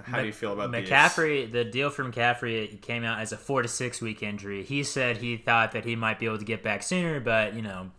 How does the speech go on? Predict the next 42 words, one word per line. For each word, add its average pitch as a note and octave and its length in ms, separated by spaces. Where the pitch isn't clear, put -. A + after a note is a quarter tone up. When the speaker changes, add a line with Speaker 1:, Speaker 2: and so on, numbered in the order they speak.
Speaker 1:
It's B2+ 180
at C#3+ 80
least D3 80
Speaker 2:
players G3 340
will, E3+ 200
Speaker 1:
three. F2 160
Speaker 2:
players F3 300
will D3+ 100
always C3+ 320
say A#2 140
that, A2 140
yeah, G#2+ 160
it's A2 180
at C3 100
least D3 240
three C3 160
games A#2 300
he's G#2+ 120
gonna G#2 200
miss, F#2 420
and F#2+ 180
I G#2+ 140
would A2 160
not A#2+ 180
be A2+ 80
surprised G#2+ 480
if G#2+ 60
he A2+ 120
missed G2+ 300
more. G#2 340
It, A#2+ 160
uh, C3+ 60
I'd C3 340
have D#3 160
to C#3 100
check B2+ 380
on A#2+ 200
what A#2 180
their G#2+ 180
bye G2+ 340
week A2 220
is, F#2+ 500